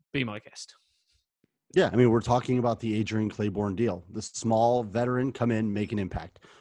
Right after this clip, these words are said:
Speaker 2: Um, I do like the fact that they're kicking the tires on whoever's around. I do like that. You know, if there's a deal to be made,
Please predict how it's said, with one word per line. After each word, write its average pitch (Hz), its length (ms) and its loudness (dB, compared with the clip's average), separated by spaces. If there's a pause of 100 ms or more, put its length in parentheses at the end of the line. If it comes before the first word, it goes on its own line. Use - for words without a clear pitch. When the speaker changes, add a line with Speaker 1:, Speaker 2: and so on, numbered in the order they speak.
Speaker 2:
Um, 90 320 -4
I 135 100 4
do 127 220 4
like 123 220 4
the 110 80 -6
fact 113 300 -4
that 113 120 -6
they're 104 220 0
kicking 110 300 -4
the 101 60 -2
tires 104 380 -2
on 95 160 -4
whoever's 101 480 -2
around. 90 440 -6 (120)
I 95 120 -8
do 92 180 -6
like 95 260 -2
that. 101 280 -6 (340)
You 95 80 -6
know, 101 160 -2
if - 100 -10 (100)
there's 101 220 -2
a 101 60 -4
deal 110 240 4
to 110 80 2
be 107 100 2
made, 101 400 -2